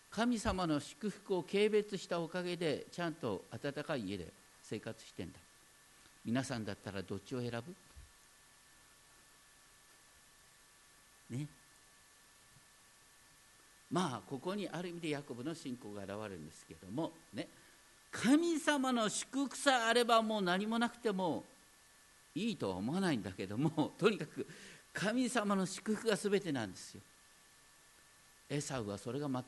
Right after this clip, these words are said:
く分かってなかったんです。ヤコブは神の祝福だけを財産として旅に出た。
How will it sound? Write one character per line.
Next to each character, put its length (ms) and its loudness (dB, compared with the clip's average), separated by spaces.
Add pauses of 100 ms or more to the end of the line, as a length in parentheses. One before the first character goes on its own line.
(140)
く 100 -8
分 80 -2
か 100 -6
っ 60 -4
て 120 -10
な 120 -6
か 100 -12
っ 40 -12
た 140 -20
ん 40 -18
で 60 -20
す。 140 -20 (2250)
ヤ 140 0
コ 160 -8
ブ 180 -6
は 220 -2 (800)
神 320 4
の 160 2
祝 340 -2
福 240 -4
だ 200 0
け 260 2
を 420 4 (1300)
財 260 6
産 260 2
と 200 0
し 120 -6
て 300 2 (1500)
旅 240 -2
に 220 -2
出 120 -10
た。 180 -16